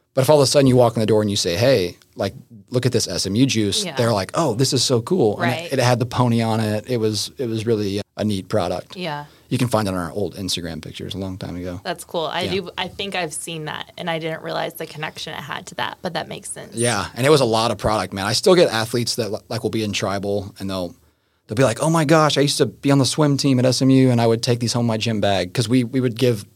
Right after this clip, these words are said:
Speaker 1: tons of products and shots. We'd do carrot shots, ginger shots, beet
Speaker 2: Mm-hmm.
Speaker 1: shots. It was, it was a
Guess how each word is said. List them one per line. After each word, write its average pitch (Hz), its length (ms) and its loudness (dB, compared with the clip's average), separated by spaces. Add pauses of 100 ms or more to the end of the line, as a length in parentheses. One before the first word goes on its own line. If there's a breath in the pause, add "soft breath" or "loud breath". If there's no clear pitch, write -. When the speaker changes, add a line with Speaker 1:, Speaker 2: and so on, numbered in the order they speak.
Speaker 1:
tons 117 200 0
of 104 80 -4
products 104 320 0
and 98 80 -6
shots. 104 440 -2
We'd 95 80 -4
do 90 80 -8
carrot 104 320 -4
shots, 101 360 -2 (120)
ginger 101 240 -6
shots, 98 260 -2
beet 92 200 -6
Speaker 2:
Mm-hmm. 82 40 -4
Speaker 1:
shots. 90 340 -4
It 113 60 -8
was, 107 300 -6
it 123 40 -2
was 110 140 -2
a 95 240 -4